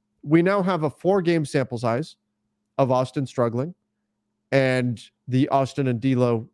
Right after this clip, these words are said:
pairing not necessarily performing great. And I can say also the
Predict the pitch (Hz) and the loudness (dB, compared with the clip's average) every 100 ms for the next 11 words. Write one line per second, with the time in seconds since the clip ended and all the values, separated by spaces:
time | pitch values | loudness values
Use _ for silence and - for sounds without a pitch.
0 | _ - 131 120 120 156 160 127 123 127 | _ -4 -2 0 -4 -8 -10 -6 -4 -4
1 | - 127 - 127 120 113 - _ _ _ | -6 -6 -2 0 0 -4 -8 _ _ _
2 | _ - 127 135 135 127 117 113 113 131 | _ -8 0 2 2 0 -2 0 0 -2
3 | - _ - 170 160 156 170 156 135 147 | -12 _ 0 0 2 0 2 2 2 0
4 | 135 123 135 131 | -2 0 0 -2